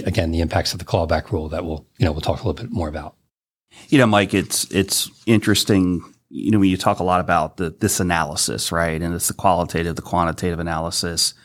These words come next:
Speaker 2: One of the things that, that I've seen, and, and of course my career at the S E C and then even here, and I'm just curious about your reaction to this. You know, the staff is not afraid to ask for a sab ninety-nine analysis, right? They, they do it quite often. And I'm just wondering, like,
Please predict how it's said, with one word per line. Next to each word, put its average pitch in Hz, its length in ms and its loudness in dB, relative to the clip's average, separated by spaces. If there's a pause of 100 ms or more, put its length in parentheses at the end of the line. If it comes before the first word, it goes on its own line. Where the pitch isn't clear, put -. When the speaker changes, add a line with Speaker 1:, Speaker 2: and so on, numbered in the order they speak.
(280)
Speaker 2:
One 135 280 4
of 117 60 4
the 104 100 4
things 95 440 2
that, 90 240 -2 (120)
that 101 120 0
I've 127 220 4
seen, 80 340 -2
and, 90 220 0
and 92 120 -6
of - 80 -14
course 98 220 -2
my 92 100 0
career 87 240 -2
at 85 80 -6
the 87 100 -2
S 82 140 -2
E 80 60 -4
C 95 260 2
and 90 80 2
then 87 100 0
even 87 220 -4
here, 98 480 2 (440)
and 107 80 2
I'm 101 60 2
just 101 220 0
curious 98 320 2
about 82 200 0
your 98 120 0
reaction 87 460 0
to 87 120 -4
this. 87 300 -2 (220)
You 113 120 4
know, 107 60 6
the 107 80 4
staff 190 380 2
is 95 260 2
not 110 160 6
afraid 95 280 2
to - 80 -2
ask 87 300 -2
for 76 420 -6 (340)
a 101 60 -6
sab 87 220 2
ninety-nine 76 400 -8
analysis, - 680 -10
right? 92 200 2
They, 90 140 0
they 95 200 2
do 98 240 2
it 85 100 -4
quite 85 240 -2
often. 87 420 -2
And 107 120 2
I'm 123 80 4
just 135 200 0
wondering, 110 460 4
like, 95 260 -2